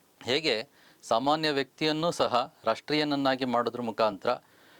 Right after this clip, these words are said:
ಸಾಮಾನ್ಯ ವ್ಯಕ್ತಿಯಲ್ಲೂ ಸಹ ಸಂಸ್ಕಾರದ ಮುಖಾಂತರ,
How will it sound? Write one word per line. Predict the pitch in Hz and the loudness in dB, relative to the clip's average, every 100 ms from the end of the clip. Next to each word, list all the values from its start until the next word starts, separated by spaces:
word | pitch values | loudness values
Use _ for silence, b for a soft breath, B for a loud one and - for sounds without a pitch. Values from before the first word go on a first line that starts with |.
| b | b
ಸಾಮಾನ್ಯ | - 120 139 147 151 | -4 0 0 0 0
ವ್ಯಕ್ತಿಯಲ್ಲೂ | 127 127 - 147 143 156 | -2 -6 -2 0 2 0
ಸಹ | 143 113 127 | 0 0 0
ಸಂಸ್ಕಾರದ | 117 127 131 - 147 143 | 0 -4 -2 0 2 2
ಮುಖಾಂತರ, | 131 123 - 104 98 123 | -2 -4 -2 -2 -2 -6